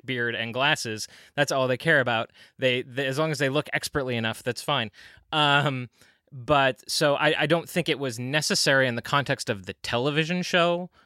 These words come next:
that you have the most credible expert. Like, yes, of course, if you were actually buying something like this, you would,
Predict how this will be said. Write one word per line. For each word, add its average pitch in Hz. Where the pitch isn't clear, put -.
that 123
you 131
have 117
the 120
most 120
credible 120
expert. 151
Like, 180
yes, 117
of 113
course, -
if 98
you 98
were 101
actually 92
buying 85
something 87
like -
this, -
you 80
would, 82